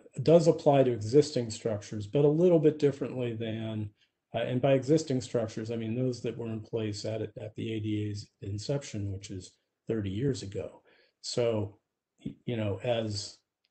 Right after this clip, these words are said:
as buildings age and are replaced, there are fewer and fewer buildings that, uh, should fit into that category. And there should be more and more, uh, proportionally those that are, uh, new structures. All new structures are expected to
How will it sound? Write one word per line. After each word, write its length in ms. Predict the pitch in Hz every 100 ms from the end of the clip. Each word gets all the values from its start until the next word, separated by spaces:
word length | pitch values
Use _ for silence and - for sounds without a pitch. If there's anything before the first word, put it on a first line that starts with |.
| _ -
as 120 | 117
buildings 640 | 110 143 143 131 120 113 -
age 460 | 127 123 120 107
and 160 | 110 107
are 140 | 104
replaced, 920 | 101 101 - 151 139 110 101 - - _ _ _ _ 113
there 260 | 123 117
are 60 | 110
fewer 340 | - 135 131
and 160 | 107 104
fewer 380 | 123 131 123 104
buildings 600 | 110 107 104 101 98 -
that, 360 | 107 104 104
uh, 140 | 107 98
should 260 | - 110
fit 200 | 104 151
into 200 | 147 113
that 240 | 107 98 -
category. 680 | 160 156 110 107 98 92 98 _ - - _ _ -
And 120 | 127
there 100 | 123
should 160 | 113 120
be 100 | 113
more 320 | 120 139 123
and 100 | 117
more, 480 | 147 131 113 98 - 113
uh, 260 | 110 107 -
proportionally 800 | 120 127 113 110 113 110 110 104
those 480 | 110 110 107 104 -
that 260 | 110 107 113
are, 340 | 107 107 107
uh, 100 | 98
new 280 | 110 131 135
structures. 800 | - - 95 - - _ - _ _ _ _ _
All 220 | 139 156 156
new 180 | 147
structures 680 | 143 - 123 - - 110 107
are 160 | 107 101
expected 720 | - - 160 170 127 104 -
to 360 | 107 104 101